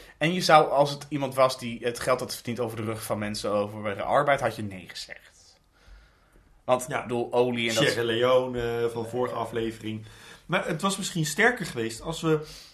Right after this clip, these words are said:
Speaker 2: in eerdere afleveringen hadden gezien dat die sheik bij haar expositie was, een paar afleveringen geleden.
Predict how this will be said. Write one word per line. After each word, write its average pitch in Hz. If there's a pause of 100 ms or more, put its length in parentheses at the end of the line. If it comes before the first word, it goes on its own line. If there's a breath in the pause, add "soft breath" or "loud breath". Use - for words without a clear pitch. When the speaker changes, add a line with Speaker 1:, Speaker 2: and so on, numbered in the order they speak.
(320 loud breath)
Speaker 2:
in 156
eerdere 208
afleveringen 127
hadden 135
gezien 123
dat 120
die 127
sheik 117 (460)
bij 135
haar 117
expositie 156
was, 117
een 151
paar 127
afleveringen 117
geleden. 147